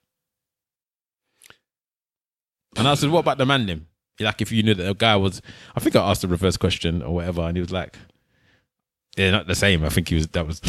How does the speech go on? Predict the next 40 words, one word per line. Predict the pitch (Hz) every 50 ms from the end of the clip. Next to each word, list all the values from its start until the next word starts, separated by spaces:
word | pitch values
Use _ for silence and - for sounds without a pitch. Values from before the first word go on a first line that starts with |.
| - - -
not | 90 87 82 82 90
the | - -
same | - 98 92 90
thing. | - - 80 78
And | 85 - 110 113
then | 117 120
that's | 123 123 113 -
what | 131 117
I | -
said, | 120 110 101 -
that's | 139 147 -
when | 147 135
it | 127 123
came | - 127 123 110
to | 117
the | 104
question | 98 - 120 107 - 104
about, | 101 90 101 95 87 - - _ _ _ _ _ _ _ _ _
you | 107 101
know, | 95 92 85
if | 80 92
you | 101 98 95
ever | 90 92
dealt | 87 98 101 95
with | 98 92 90
a | 87
girl | 85 101 95 92
that's | 87 87 - -
dealt | - - 101 90
with | 87 90
the | 90 87
same | - 101 92 87
amount | 87 87 87 78
of | 76
people, | - 95 85 87 85
would | 85 76 85
you, | 92 92 85 80
would, | 78 82 - - - -
would | 104 87 85
you, | 92